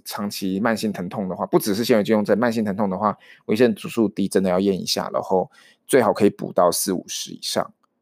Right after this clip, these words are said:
好，每天吃个四千或五千单位这样子把它补起来。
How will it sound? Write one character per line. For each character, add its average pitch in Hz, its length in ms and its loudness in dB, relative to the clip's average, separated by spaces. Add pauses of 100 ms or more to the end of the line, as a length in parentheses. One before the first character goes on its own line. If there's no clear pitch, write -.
好， - 240 -18 (160)
每 98 140 -2
天 110 200 2
吃 107 240 0
个 95 140 6
四 101 280 -4
千 95 240 -2
或 101 80 2
五 80 200 0
千 87 260 -6
单 87 180 -2
位 85 140 0
这 - 100 -8
样 62 140 -8
子 - 160 -16
把 - 100 -6
它 - 100 -6
补 - 200 -12
起 - 220 -4
来。 - 180 -10